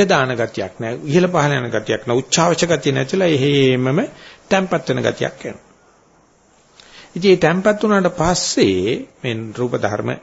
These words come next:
වල තැම්පත් වුණාට පස්සේ දැන් ඔන්න හිත ක්‍රමයෙන් නාම ධර්ම වලට යනවා. ඉතින් මුලින්ම මතුවෙන්නේ එපා වෙන, කම්මැලි වෙන, නීරස ගති. නමුත් ඒක ලෑස්ති වෙලා ගිහිල්ලා කවදා හරි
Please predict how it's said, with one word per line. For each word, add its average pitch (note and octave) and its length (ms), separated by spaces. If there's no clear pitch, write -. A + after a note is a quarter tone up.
වල A#2 200
තැම්පත් D#3 360
වුණාට D3+ 300
පස්සේ D3 280
දැන් D#3 200
ඔන්න D#3 140
හිත C#3 300
ක්‍රමයෙන් C#3 500
නාම C#3 280
ධර්ම A2+ 280
වලට A2 220
යනවා. A#2 200
ඉතින් F3+ 200
මුලින්ම F3+ 460
මතුවෙන්නේ C#3+ 640
එපා B2 300
වෙන, A#2 180
කම්මැලි A2+ 400
වෙන, B2 200
නීරස A#2 300
ගති. A2 300
නමුත් C#3+ 260
ඒක C#3+ 120
ලෑස්ති A#2+ 440
වෙලා D3+ 180
ගිහිල්ලා B2+ 520
කවදා E3 640
හරි A2 280